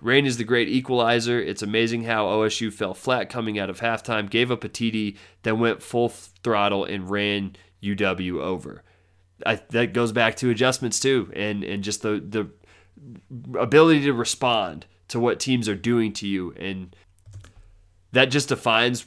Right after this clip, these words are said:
what this team is right now, is that, yeah, they, they are so talented,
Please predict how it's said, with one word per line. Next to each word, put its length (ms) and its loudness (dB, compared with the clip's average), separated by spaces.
what 200 0
this 120 -4
team 240 2
is 160 6
right 160 4
now, 220 -6
is 120 -8
that, 120 -4
yeah, 240 4
they, 160 4
they 160 0
are 180 6
so 220 0
talented, 720 -2